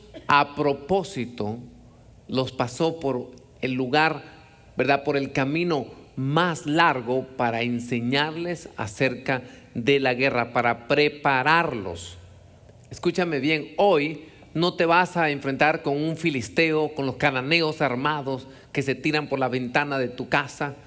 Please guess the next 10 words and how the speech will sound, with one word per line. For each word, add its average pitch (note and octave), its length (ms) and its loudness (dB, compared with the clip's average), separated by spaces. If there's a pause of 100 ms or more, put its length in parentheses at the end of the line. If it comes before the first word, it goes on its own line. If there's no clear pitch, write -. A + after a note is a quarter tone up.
(140)
No, D#3 80 -4
no, E3 140 -2
no. A#2 240 -4 (280)
Ahora D3 320 2
los D3 160 -4
problemas B2+ 920 -4 (420)
son C3 260 -4
tus C3 220 -6
enemigos. A2 640 -2
Ahora C#3 440 0